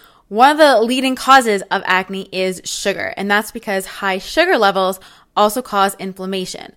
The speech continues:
So anything that can spike blood sugar can theoretically increase inflammation and insulin levels, therefore leading to pimples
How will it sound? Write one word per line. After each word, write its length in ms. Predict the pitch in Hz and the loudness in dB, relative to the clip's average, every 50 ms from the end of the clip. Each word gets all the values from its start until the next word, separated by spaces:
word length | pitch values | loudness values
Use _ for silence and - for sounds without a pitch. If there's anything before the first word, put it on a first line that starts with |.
| _ - - - - _ | _ -20 -20 -20 -20 _
So 160 | - - 220 - | -6 -6 -4 0
anything 400 | - 240 285 349 370 381 359 330 | 0 2 2 0 -2 -4 -4 -2
that 120 | 311 269 269 | -2 -2 -2
can 140 | - 233 214 | -4 -8 -10
spike 480 | - - - 208 208 202 - - - - | -8 -4 -2 -2 -2 -2 -4 -10 -16 -14
blood 320 | 202 180 208 240 294 330 - | -10 -4 0 2 2 2 2
sugar 320 | - 262 220 190 190 190 | -2 -4 -2 -2 -2 -2
can 580 | 190 190 - - 294 285 262 233 220 220 214 - - _ - | -4 -6 -10 -8 -4 -2 -2 0 -2 -2 -6 -8 -12 _ -8
theoretically 640 | 233 226 214 214 208 214 262 262 - 285 294 285 | -6 0 2 2 4 4 2 -2 -4 -6 -6 -6
increase 500 | - - - 208 208 - 202 196 190 196 | -8 -10 -12 -12 -10 -10 -10 -10 -8 -10
inflammation 760 | 190 185 - 180 185 196 208 240 277 - - 320 330 330 320 - - - _ _ | -12 -12 -10 -10 -6 -4 -4 -4 -4 -4 -4 -6 -6 -6 -8 -12 -18 -20 _ _
and 220 | - 233 254 247 - | -2 0 0 0 -2
insulin 460 | - - 233 233 - 214 208 208 202 | -4 -6 -6 -6 -6 -6 -6 -4 -2
levels, 380 | 196 190 165 190 190 196 196 - - _ _ | -2 -2 -2 -2 -2 -4 -4 -10 -16 _ _
therefore 460 | 185 190 214 226 226 220 240 233 226 | -4 0 0 2 2 0 0 -2 -2
leading 340 | 220 208 214 208 190 196 196 | -2 -2 -2 -4 -4 -4 -6
to 100 | - 196 | -8 -10
pimples 600 | 190 - - 208 202 196 - - 202 202 208 208 | -12 -10 -8 -8 -8 -8 -6 -4 -4 -4 -4 -6